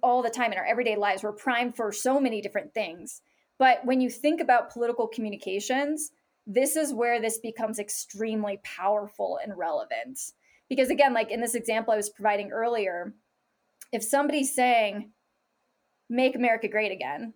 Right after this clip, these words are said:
and they say that over weeks or months or years, that association in their brain between this person and America being made great again is pretty strong, 'cause that's how our brains wire.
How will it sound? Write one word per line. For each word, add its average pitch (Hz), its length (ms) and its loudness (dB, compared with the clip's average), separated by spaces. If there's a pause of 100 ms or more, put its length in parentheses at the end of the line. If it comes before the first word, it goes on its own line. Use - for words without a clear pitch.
(640)
and 233 140 0
they 262 100 4
say 262 240 4
that 214 340 4
over 214 280 0
weeks 220 580 -4 (100)
or 220 100 -2
months 208 500 -4
or 208 80 -4
years, 196 800 -2 (640)
that 262 280 6
association 247 880 0
in 233 280 -4
their 226 180 2
brain 214 300 0
between 202 320 -6
this 220 240 -4
person 240 560 -2
and 220 80 -4
America 208 400 -2
being 208 220 -2
made 202 200 -6
great 190 200 -2
again 233 300 -2
is 202 200 -8 (100)
pretty 240 320 0
strong, 185 480 -6 (520)
'cause 220 100 -4
that's 233 180 2
how 262 80 4
our 254 120 4
brains 208 320 -2
wire. 151 480 -6